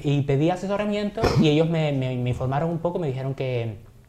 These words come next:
tenía que acudir a la Guardia Civil, tenía que llevar, eh, las pruebas, tenía que denunciar tal. Y yo no le voy a quitar, o sea, me ayudaron, me, me dieron información. No me sentí muy acogido del todo, es decir, no, no, no, no,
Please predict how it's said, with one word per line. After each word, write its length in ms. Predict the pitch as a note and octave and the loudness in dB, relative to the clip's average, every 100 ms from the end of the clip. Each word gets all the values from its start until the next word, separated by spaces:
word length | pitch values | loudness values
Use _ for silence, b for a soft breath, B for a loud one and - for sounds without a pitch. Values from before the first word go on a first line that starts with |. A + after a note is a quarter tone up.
| - - | -20 -4
tenía 240 | C3+ B2+ | 0 2
que 60 | B2+ | 2
acudir 300 | B2 B2+ B2+ | 2 2 2
a 40 | |
la 80 | A#2+ | 2
Guardia 240 | A#2+ C3 D#3 | 0 -2 -4
Civil, 400 | F#3+ E3+ E3+ E3 | -2 0 2 2
tenía 300 | D3+ C3+ C3 | -2 -2 -2
que 120 | B2+ | -2
llevar, 400 | B2+ B2 B2 B2 | 0 0 0 0
eh, 280 | B2 B2 A#2 | 0 -2 -2
las 120 | A#2 A#2 | -4 -4
pruebas, 420 | D#3+ G#3 A3 G#3 | -2 0 0 -2
tenía 180 | D3 C#3+ | -4 -2
que 80 | |
denunciar 320 | D3 C#3+ C#3+ D#3 | -2 -2 -6 -6
tal. 160 | F3 - b b b b b - | -6 -8 b b b b b 0
Y 520 | D3 D3 C#3 C3 A#2+ | 4 6 4 2 0
yo 420 | C3+ D#3+ F#3 B3 D3+ | 2 6 6 4 0
no 380 | C#3+ C#3 C3+ C#3+ | -2 0 0 0
le 100 | D#3 | 2
voy 120 | E3 | 2
a 80 | D3+ | 2
quitar, 300 | C#3+ C#3+ B2+ | -2 -2 -4
o 20 | |
sea, 140 | B2+ | -2
me 100 | A#2+ | -2
ayudaron, 580 | A2+ A#2+ C3 D3 A3+ E3+ | 0 0 0 0 -4 -6
me, 140 | A#2 - | -8 -6
me 140 | A#2 | -2
dieron 220 | B2 D3 | 0 2
información. 680 | D#3+ D#3 C3 B2 - D3+ G3 - b b b b b b b | 0 0 0 -2 -2 -4 -6 -14 b b b b b b b
No 240 | D3 F3 | 4 4
me 360 | F#3+ F3 D3+ C#3 | 4 2 2 0
sentí 340 | D3+ D3 F3 | 2 2 2
muy 240 | E3 E3+ F#3 | 4 2 2
acogido 340 | E3 D3+ E3 | 0 2 4
del 140 | C#3+ | 4
todo, 180 | C#3 E3 | 2 2
es 60 | F3 | 2
decir, 300 | C#3+ - C3 | 0 -2 -2
no, 200 | A2+ A#2 | -2 -2
no, 140 | A#2 | -4
no, 160 | C3 C3 | -4 -4
no, 420 | C3 B2+ C3 B2+ | -4 -2 -2 -6